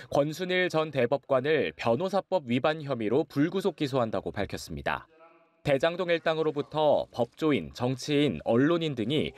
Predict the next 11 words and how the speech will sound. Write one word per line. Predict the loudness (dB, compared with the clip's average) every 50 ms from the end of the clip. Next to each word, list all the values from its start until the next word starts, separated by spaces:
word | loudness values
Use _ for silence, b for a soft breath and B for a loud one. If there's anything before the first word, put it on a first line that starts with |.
| B B B
로비 | 2 4 4 4 2 0 0
명목으로 | 0 0 0 0 -2 -2 0 0 2 2 2 2 2
거액을 | 0 0 2 2 2 2 2 0 -2 -4 -6
받거나 | -6 -8 -10 -10 -8 -6 -4 -2 -2 -2 -4 -6 -8 -10 -12
받기로 | -8 -4 -4 -4 -4 -2 -2 0 0 0 0
했다는 | 0 -4 -4 _ -2 -2 0 0 -2 -4 -6 -6 -4
오십억 | 0 2 2 2 2 0 0 0 0 -2
클럽 | -2 -2 0 0 0 0
의혹이 | 2 2 2 2 0 -2
불거진 | -2 -2 -2 0 0 -2 -2 -4 -8 -6
지 | -2 -2 -2 -2